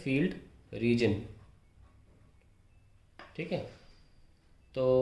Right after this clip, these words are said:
जब ये पूरा ट्वेंटी सेंटीमीटर अंदर जा चुका होगा, पूरा बीस सेंटीमीटर अंदर,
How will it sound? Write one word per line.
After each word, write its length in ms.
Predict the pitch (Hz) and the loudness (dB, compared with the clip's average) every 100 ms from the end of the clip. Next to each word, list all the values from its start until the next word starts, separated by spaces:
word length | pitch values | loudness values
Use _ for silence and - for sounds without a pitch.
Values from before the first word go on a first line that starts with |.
| 131 - - - - - - - - - | 2 -6 -18 -20 -20 -20 -20 -20 -20 -6
जब 220 | - 185 | 0 4
ये 60 | 240 | 4
पूरा 280 | - 180 214 | 4 4 6
ट्वेंटी 300 | 202 196 214 | 6 6 6
सेंटीमीटर 560 | 208 202 202 208 196 165 | 6 6 8 8 8 4
अंदर 240 | 160 180 | 4 6
जा 140 | 160 131 | 6 4
चुका 220 | 143 123 | 2 2
होगा, 280 | 104 101 98 101 - - - - - - - - - - | 2 2 -2 -6 -12 -20 -20 -20 -20 -20 -20 -20 -20 -4
पूरा 140 | 202 202 | 4 4
बीस 240 | 156 147 | 4 4
सेंटीमीटर 440 | 131 120 120 113 | 2 4 2 4
अंदर, 360 | 117 107 82 - | 2 2 0 -2